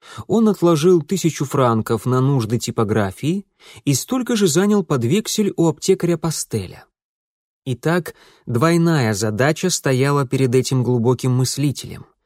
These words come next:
Надо было изобрести дешёвый состав бумаги и изобрести без промедления.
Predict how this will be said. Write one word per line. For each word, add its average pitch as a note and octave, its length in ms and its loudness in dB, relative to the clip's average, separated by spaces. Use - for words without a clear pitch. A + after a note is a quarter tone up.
Надо D3+ 340 0
было D3+ 300 2
изобрести C3 580 -2
дешёвый C3+ 480 0
состав B2+ 480 -2
бумаги B2 640 -2
и D#3 240 2
изобрести C#3+ 560 0
без D3 200 0
промедления. D3+ 840 0